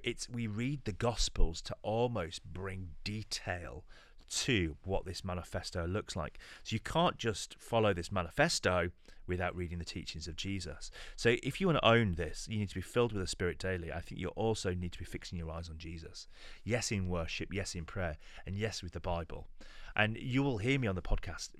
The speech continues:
very, very regularly talk about th-, these three kind of things. I talk about prayer a lot, I talk about the Bible a lot. You cannot be a disciple of Jesus without being discipled by Jesus.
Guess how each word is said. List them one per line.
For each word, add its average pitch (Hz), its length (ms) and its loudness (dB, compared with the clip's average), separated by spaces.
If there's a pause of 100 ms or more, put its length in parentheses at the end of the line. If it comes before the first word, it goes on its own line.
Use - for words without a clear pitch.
(180)
very, 113 300 6
very 85 240 0
regularly 87 440 -4
talk 101 380 -4
about 82 460 -4 (300)
th-, 95 180 -12
these 90 300 -6
three 92 260 -4
kind 92 300 0
of 85 80 -4
things. 110 280 2
I 82 40 -6
talk 104 160 -6
about - 160 -4
prayer 110 320 6
a - 20 2
lot, 73 140 0
I - 20 -6
talk 98 140 -8
about 98 140 -2
the - 40 -4
Bible 107 320 6
a 78 80 8
lot. 71 140 -6 (420)
You 104 140 -2
cannot 135 380 0
be 104 100 0
a 90 40 -2
disciple 92 440 -2
of 78 60 -6
Jesus 104 460 -4
without 98 640 2
being 87 180 -4
discipled 92 640 -2
by 127 220 8
Jesus. 82 640 -4